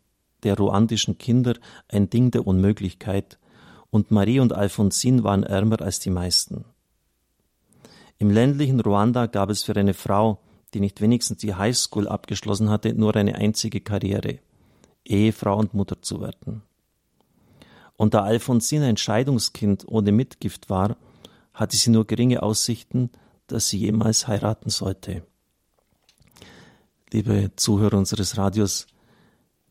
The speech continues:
das ist wirklich ganz interessant, so diese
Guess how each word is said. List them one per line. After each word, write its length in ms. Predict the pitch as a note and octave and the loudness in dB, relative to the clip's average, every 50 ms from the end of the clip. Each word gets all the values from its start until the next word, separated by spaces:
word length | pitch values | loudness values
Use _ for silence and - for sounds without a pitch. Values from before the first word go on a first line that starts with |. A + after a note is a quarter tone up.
| _ _ _ - | _ _ _ -8
das 200 | A2+ G#2+ - C#3 | -6 -4 -2 -2
ist 180 | G#2+ - - | -2 -4 -4
wirklich 560 | A#2 A#2+ A#2 - A#2+ G2+ - - - - - _ _ _ _ _ _ _ _ - _ _ _ _ _ _ _ _ _ _ _ | -4 -6 -4 -2 -4 -4 -4 -6 -12 -20 -20 _ _ _ _ _ _ _ _ -20 _ _ _ _ _ _ _ _ _ _ _
ganz 260 | - G#2+ - A2 - - | -2 0 0 0 0 0
interessant, 560 | F#2+ E2+ - F#2+ F2+ - - G2 G2 F#2 - | -2 0 0 -2 -2 -2 0 0 0 0 -2
so 140 | - F2+ - | -4 -6 -6
diese 480 | - F#2 F2+ E2+ - G2+ F#2+ F2+ F2+ | -6 -6 -6 -4 -2 0 0 0 -2